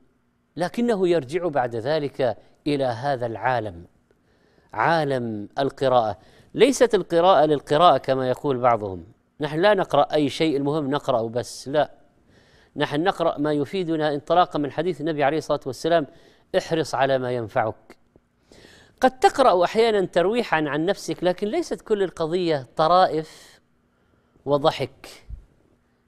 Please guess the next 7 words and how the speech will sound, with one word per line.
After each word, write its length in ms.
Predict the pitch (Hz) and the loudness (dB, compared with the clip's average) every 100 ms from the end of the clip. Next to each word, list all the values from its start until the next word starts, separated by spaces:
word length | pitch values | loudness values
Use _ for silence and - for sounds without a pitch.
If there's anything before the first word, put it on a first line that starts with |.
| - | -4
كما 280 | 151 170 | 0 2
هو 260 | 160 202 190 | 0 2 2
مملوء 480 | 170 165 208 254 170 | 0 -2 -2 -2 -2
اليوم 500 | 180 190 202 170 139 - _ _ _ _ _ | 2 4 4 2 -2 -12 _ _ _ _ _
في 200 | - 180 | 0 2
الواتساب 960 | 156 175 170 - - 185 202 170 104 - _ _ _ _ _ _ _ _ _ _ _ _ _ _ _ _ - | 2 0 0 -6 -8 -2 2 0 -2 -18 _ _ _ _ _ _ _ _ _ _ _ _ _ _ _ _ -6
مثلًا. 440 | 143 - 95 82 | -6 -4 -8 -12